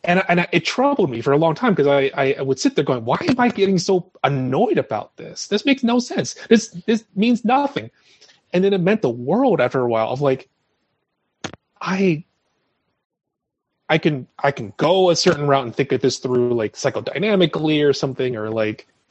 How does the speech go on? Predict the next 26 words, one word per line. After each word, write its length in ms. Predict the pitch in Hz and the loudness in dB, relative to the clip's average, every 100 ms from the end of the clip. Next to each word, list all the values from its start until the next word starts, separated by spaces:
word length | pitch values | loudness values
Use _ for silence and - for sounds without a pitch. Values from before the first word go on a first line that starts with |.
| _ | _
I'm 140 | 139 139 | 0 0
in 220 | 135 - - | 0 -6 -8
social 360 | - 131 143 | -2 0 2
work 140 | 143 139 | 0 -2
school 320 | - 139 143 | 0 0 0
too, 220 | 143 143 | -2 -6
so, 220 | 135 127 | -4 -2
like, 200 | 123 123 - - | -2 -2 -4 -2
I 80 | 131 | -2
can 140 | 123 | -2
think 200 | - 202 | -2 -4
about 220 | 180 170 165 | 0 0 0
this 120 | 156 | -2
cognitive 340 | 175 156 143 | -2 -2 -2
behaviorally, 720 | 131 175 196 165 160 160 151 | -4 -2 -2 0 0 0 2
all 120 | 143 | 0
this 120 | 143 104 | -2 -4
shit, 220 | 101 - _ | -6 -10 _
right? 180 | 151 135 _ | -10 -10 _
Oh, 80 | 135 | -14
sorry, 220 | - 117 98 - - | -4 -4 -4 -14 -20
<laughs> 240 | - - | -18 -4
all 120 | 135 143 | 2 2
this 140 | 110 | 2
stuff. 220 | - - _ - - - | -2 -8 _ -20 -12 -2
And 460 | 160 151 147 151 | 2 2 0 -2